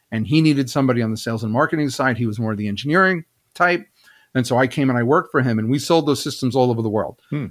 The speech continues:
Speaker 1: Um, and that's really where I cut my teeth on, on selling technology, uh, internationally, the differences in South America and Europe and Asia. And, and, you know, I was doing a lot of traveling in the mid nineties before there was really, um, you know, a lot of, uh, um,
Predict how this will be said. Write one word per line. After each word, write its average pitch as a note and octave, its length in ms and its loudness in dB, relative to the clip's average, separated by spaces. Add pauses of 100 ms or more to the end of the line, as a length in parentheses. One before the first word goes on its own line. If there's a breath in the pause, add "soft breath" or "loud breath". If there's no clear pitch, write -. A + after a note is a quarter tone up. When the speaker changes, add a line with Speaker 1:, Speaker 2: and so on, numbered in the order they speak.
Speaker 1:
Um, G#2+ 220 -4
and A#2 100 -2
that's B2 160 -4
really C#3 200 2
where C3+ 140 0
I B2 60 0
cut - 240 -8
my B2+ 140 -4
teeth B2 360 -6
on, A2 440 -4
on A2 180 -6
selling D3 360 2
technology, A#2 760 -4 (240)
uh, A#2 140 -8
internationally, A2+ 720 -4
the A2 120 -10
differences A2 640 -8 (640 soft breath)
in A2+ 300 -4
South C3+ 260 -2
America B2 380 0
and G#2+ 140 -4
Europe B2 340 2
and A2+ 100 -4
Asia. B2 460 0
And, A2+ 220 -2
and, G#2+ 280 -8
you A2 60 -6
know, A2 80 -4
I G#2+ 60 -2
was A2+ 120 -4
doing A#2+ 160 0
a A2+ 60 0
lot A#2 160 -2
of A2 60 -8
traveling A2+ 420 -2
in A2 60 -2
the G#2 80 -2
mid A2+ 200 0
nineties B2+ 480 0
before A#2+ 320 -4
there A2+ 120 -2
was G#2+ 160 -6
really, A#2 420 0 (400 soft breath)
um, G#2 480 -6
you A#2+ 80 -4
know, G#2+ 100 -2
a G#2+ 40 -4
lot A2+ 280 -2
of, G#2+ 340 -6 (100)
uh, G2+ 340 -8
um, F#2 380 -16